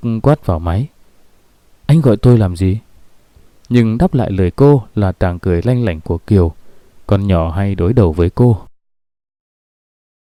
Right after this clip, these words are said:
"Sao hôm nay công chúa không tới dự tiệc vậy?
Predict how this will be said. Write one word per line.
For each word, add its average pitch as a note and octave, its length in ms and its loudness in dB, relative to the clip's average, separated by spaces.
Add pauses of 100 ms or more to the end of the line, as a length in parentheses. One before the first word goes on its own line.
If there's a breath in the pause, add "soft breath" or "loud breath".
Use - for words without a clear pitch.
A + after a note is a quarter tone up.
"Sao A#2+ 320 2
hôm A2+ 200 2
nay A2 180 0
công G#2+ 200 0
chúa G2+ 280 2
không G2+ 300 -4
tới F#2+ 180 0
dự A#2 220 -2
tiệc F2+ 220 -4
vậy? F2 240 -6